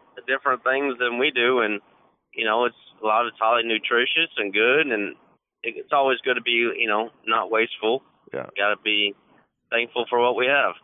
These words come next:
Speaker 2: And open-minded, too. I mean, we, we get, like, the duck tongues, that's inspired by Asian culture, um, and I think that as part of being a, a good cook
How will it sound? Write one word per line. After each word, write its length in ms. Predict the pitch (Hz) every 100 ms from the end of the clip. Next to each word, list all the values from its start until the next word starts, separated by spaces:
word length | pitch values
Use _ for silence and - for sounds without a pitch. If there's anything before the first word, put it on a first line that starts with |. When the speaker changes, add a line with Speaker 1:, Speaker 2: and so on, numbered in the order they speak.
| -
Speaker 2:
And 140 | 117
open-minded, 580 | 135 139 131 131 127 90 -
too. 160 | 120
I 60 | 98
mean, 300 | 95 92 92
we, 120 | 101
we 220 | - 104
get, 200 | 107 110 - -
like, 200 | 104 -
the 60 |
duck 280 | 98 110 110
tongues, 300 | 107 104 107 -
that's 140 | 95 -
inspired 520 | 98 - 92 95 90
by 100 | 90
Asian 360 | 76 95 98 90
culture, 440 | 95 90 - 101 - - - _ _ -
um, 400 | 80 80 80 76 -
and 80 | 98
I 60 |
think 280 | - 101 -
that 160 | 95 - _ _ _ _ _ -
as 80 | 98 -
part 180 | 110 107
of 140 | 92
being 340 | 101 98 92 87 _ _ _ 65 -
a, 60 | 107
a 20 |
good 380 | - 113 110 90 _ _ _ _ _ _ _
cook 280 | 117 107 -